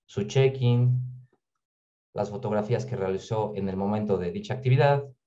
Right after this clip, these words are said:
comentarios, llamadas, pero también el resto del equipo. Y por ete-, por ejemplo, yo pudiera decir, "Oye, me interesa saber dónde han sido los check-ins o las visitas geolocalizadas de un usuario en específico". Vamos a abrir este comercial que estamos utilizando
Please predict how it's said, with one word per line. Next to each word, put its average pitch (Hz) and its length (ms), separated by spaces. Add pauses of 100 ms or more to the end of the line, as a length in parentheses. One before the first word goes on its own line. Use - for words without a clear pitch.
(840)
comentarios, 107 640
llamadas, 139 520
pero 98 300
también 110 280
el - 80
resto 98 260
del 92 80
equipo. - 340 (1000)
Y 120 80
por 104 160
ete-, - 200 (100)
por 120 100
ejemplo, 127 300
yo - 180
pudiera 127 280
decir, 107 340
"Oye, 107 160
me 95 80
interesa 127 300
saber 117 280
dónde 113 200
han 107 80
sido 113 200
los 104 140
check-ins 95 420
o 92 40
las 92 140
visitas 98 520
geolocalizadas - 1120 (500)
de 104 100
un 107 80
usuario 104 280
en 95 60
específico". - 640 (480)
Vamos - 320
a - 240
abrir 92 180
este - 160
comercial - 380
que - 60
estamos 90 300
utilizando 147 600